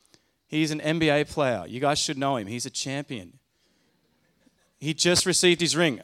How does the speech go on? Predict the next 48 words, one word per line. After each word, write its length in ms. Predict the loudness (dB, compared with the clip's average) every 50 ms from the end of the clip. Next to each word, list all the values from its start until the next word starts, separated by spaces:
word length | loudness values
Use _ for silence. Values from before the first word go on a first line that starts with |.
| -8
Uh, 140 | -8 -8 -8 -8
look, 240 | -8 -10 -8 -2 0
I 100 | 0 2
think 100 | 2 2
we've 80 | 4 4
got 100 | 4 4
the 60 | 4
next 260 | 2 2 0 0 0
slide 380 | 2 6 6 6 6 6 2 -4 -12 _ _ _ -4
that's 160 | -4 -4 -2
got 180 | -2 0 0
his 180 | 0 -2 -2 -2
ring. 360 | -2 0 0 0 0 -2 -8 _ _ _ _ _ _ _ _
He 140 | _ -4 -4
just 160 | -2 -2 0
got 100 | 0 0
a 80 | 2 2
championship 720 | 2 2 2 4 2 2 2 0 -2 -2 -2 -4 -4 -4 -6
ring. 440 | -8 -6 -2 -2 0 -2 -2 -6 -10 _ _ _ _ _ _ _ _ _ _ _ _ _ _ _ -6
These 280 | -4 -2 -2 -2 -2 -2
things 340 | -2 0 0 0 -2 -4 -6
are, 100 | -6 -4
like, 380 | -4 -4 -4 -6 _ _ -20 -20 -20 _ _ -8
so 340 | -6 -4 -2 -2 -2 -2
cool. 420 | -2 -2 -4 -4 -4 -4 -8 -12 _ _ _ _ _ _ _ _ _ _ _ _ _ _ _ _ _ _ _ _ -20 -20 _ -20 _
I 80 | -6 -4
don't 120 | -2 -2
know 80 | -2 -2
how 140 | -2 -2 -4
much 180 | -4 -6 -4
they're 140 | -6 -4 -4
worth, 420 | -4 -4 -4 -4 -6 -8 -12 -20 _ _
but 100 | -10 -10
I 60 | -10
feel 180 | -8 -6 -6 -6
like 140 | -4 -4 -6
a 40 |
lot. 300 | -6 -4 -4 -6 -6 -8 -10 _ _ _ _ _ _ -4
The 80 | -2
top 500 | -2 -2 -4 0 0 0 0 -2 -6 -4
untwists, 880 | -2 0 0 0 -2 -4 -4 -4 -6 -6 -6 -8 -8 -8 -6 -6 -8 -8 -12 _ _ _ _ _ _ _ _ _ _ _ -8
and 100 | -6 -6
that's 180 | -6 -4 -2
where 120 | -2 -2 -2
you 80 | 0
get, 240 | -2 -2 -2 -2 -2
like, 280 | -4 -4 -4 -6 _ _
the 220 | -6 -6 -6 -6